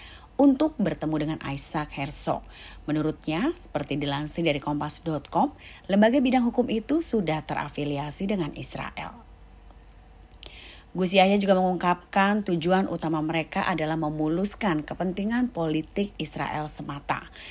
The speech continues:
Selain itu, Gus Yahya mengatakan kelima orang tersebut dikonsolidasikan.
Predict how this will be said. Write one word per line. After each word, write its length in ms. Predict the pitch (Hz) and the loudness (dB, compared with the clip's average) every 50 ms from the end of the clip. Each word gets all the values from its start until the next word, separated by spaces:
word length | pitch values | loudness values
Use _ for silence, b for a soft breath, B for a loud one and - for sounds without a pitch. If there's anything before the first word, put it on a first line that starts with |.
| B B B B | B B B B
Selain 240 | - - 190 180 151 | 0 2 4 4 4
itu, 320 | 190 208 - - 156 123 - B B B B B - | 4 2 4 4 2 2 0 B B B B B -4
Gus 160 | 170 170 - | -2 0 2
Yahya 480 | 165 160 160 156 170 180 226 320 - - - - - | 2 2 2 4 6 8 8 8 6 0 -6 -6 -4
mengatakan 560 | 156 151 147 - 151 151 - - 196 247 294 | -2 -2 -2 -4 -4 -6 -2 0 2 2 2
kelima 320 | 294 - 185 170 165 131 | 2 2 0 0 0 0
orang 160 | 143 156 156 151 | 0 -2 -2 -4
tersebut 480 | - 160 170 - 175 180 220 220 - | -4 -2 -2 -2 0 0 0 0 0
dikonsolidasikan. 1200 | 170 156 147 - 151 156 165 165 - 180 175 175 170 160 165 165 - 214 202 - 180 143 - - | -2 -4 -2 0 0 0 0 0 0 0 2 2 2 2 2 2 2 0 2 2 2 2 0 -2